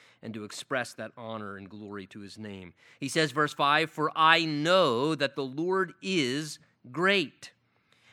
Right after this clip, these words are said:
and our Lord is above all gods." Again, our Adonai, our ruler, our master,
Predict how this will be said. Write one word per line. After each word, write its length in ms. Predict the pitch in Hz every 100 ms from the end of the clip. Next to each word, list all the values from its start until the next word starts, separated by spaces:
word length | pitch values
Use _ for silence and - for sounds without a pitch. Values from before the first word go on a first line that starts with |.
| -
and 160 | 160
our 300 | 175 180 208
Lord 440 | 208 190 196 202 190
is 180 | 185 180
above 460 | 165 185 185 170 - _ -
all 340 | 185 190 190
gods." 520 | 160 180 175 147 110
Again, 200 | 123 131
our 300 | 131 143 156 -
Adonai, 600 | 160 160 160 160 160 131
our 260 | 139 147 147
ruler, 580 | 135 156 175 170 123 -
our 220 | 143 143
master, 640 | 139 147 147 - 123 -